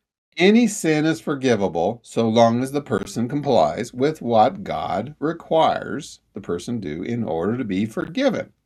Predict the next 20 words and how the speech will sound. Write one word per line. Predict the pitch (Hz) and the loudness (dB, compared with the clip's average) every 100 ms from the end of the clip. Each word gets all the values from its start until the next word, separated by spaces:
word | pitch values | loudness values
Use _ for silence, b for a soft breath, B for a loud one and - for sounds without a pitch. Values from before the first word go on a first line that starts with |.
| _ | _
okay? | 156 202 214 _ b b _ _ _ _ _ | -2 0 -2 _ b b _ _ _ _ _
Several | - - 156 165 180 | -14 0 2 4 2
different | 147 147 156 147 | 0 -6 -6 -4
aspects. | 139 123 - - | -4 -6 -8 -6
I | 98 | -4
mean, | 90 | -4
people | - 127 135 127 | -4 -4 -2 -2
who | 117 | 2
have | 98 85 | 0 0
no | 90 101 123 | -4 0 2
regard | 135 127 123 127 117 | 2 0 0 0 -2
for | 98 | -10
God | 90 104 113 117 | -4 0 2 2
and | 107 | -2
the | 85 | -2
gospel, | 117 131 - 139 135 131 | 2 2 0 -6 -8 -10
who | 78 | -14
live | 87 104 113 | -8 -6 -4
their | 87 | -4
lives, | 90 120 120 113 98 | 0 2 2 -2 -8